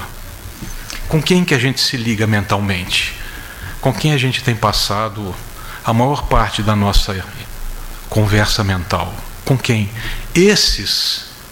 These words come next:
nós vamos reencontrar. Esse grupo de vibração nós vamos encontrar. Porque pensa exatamente como nós. Age exatamente como nós.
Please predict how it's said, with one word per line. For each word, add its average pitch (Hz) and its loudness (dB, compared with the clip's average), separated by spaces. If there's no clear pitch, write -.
nós 147 4
vamos 107 2
reencontrar. 120 0
Esse 160 4
grupo 175 4
de 143 8
vibração 131 0
nós 95 4
vamos 95 2
encontrar. 113 0
Porque 139 2
pensa 139 4
exatamente 131 0
como 139 0
nós. - -2
Age 120 4
exatamente 95 2
como 95 -2
nós. - -4